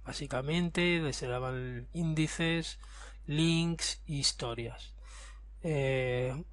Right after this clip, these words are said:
hay mucho aquí, como veis, M S dos todavía es otra época y algunas cosas de aquí, pues ya no tendrán validez. O, o será... Eh, validez, mm, si usas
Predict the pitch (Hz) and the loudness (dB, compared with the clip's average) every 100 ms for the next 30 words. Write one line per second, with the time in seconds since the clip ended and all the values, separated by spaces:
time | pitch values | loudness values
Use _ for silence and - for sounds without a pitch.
0 | - - 165 196 185 214 233 - 220 - | -12 4 10 12 12 12 10 6 6 6
1 | 185 202 185 156 156 170 160 160 151 - | 6 6 6 6 8 8 8 6 4 4
2 | 143 156 170 180 151 131 131 160 165 - | 4 4 4 4 4 6 6 8 6 4
3 | 123 117 127 - 147 160 156 156 147 123 | 2 2 2 2 2 6 8 8 6 2
4 | 123 123 139 151 160 175 160 160 151 147 | 2 4 4 6 6 6 4 6 6 6
5 | 165 175 151 131 127 147 156 156 147 147 | 4 4 0 -2 2 6 6 6 2 0
6 | 143 135 131 123 143 185 - - - - | 2 2 2 4 4 2 0 -12 -12 -12
7 | - - - - - 143 139 139 151 - | -12 -12 -14 -12 -2 2 4 2 4 6
8 | 170 156 156 156 160 156 151 143 - - | 8 10 12 12 12 10 6 2 -6 -14
9 | - 165 165 160 160 190 185 151 143 147 | -4 6 8 10 8 8 4 0 0 0
10 | 143 - 147 139 156 - - - | 2 2 2 4 4 6 4 2